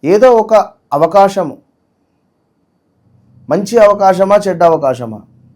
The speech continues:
అనేది ఆలోచించుకోండి. ఏదో అవకాశం దొరికింది కదా అని చెప్పి స్టెప్ తీసుకోకండి. అది మంచిదా,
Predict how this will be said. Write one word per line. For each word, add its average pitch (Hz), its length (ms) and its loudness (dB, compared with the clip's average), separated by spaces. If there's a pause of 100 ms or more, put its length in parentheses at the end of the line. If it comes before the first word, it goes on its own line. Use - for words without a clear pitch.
(320)
అనేది 143 220 -6
ఆలోచించుకోండి. 117 680 -10 (800)
ఏదో 147 120 0
అవకాశం 156 600 2
దొరికింది 160 380 -6
కదా 156 220 0
అని 151 140 -4
చెప్పి 147 160 -12
స్టెప్ 151 280 -8
తీసుకోకండి. 113 760 -10 (1500)
అది 147 140 0
మంచిదా, 180 680 2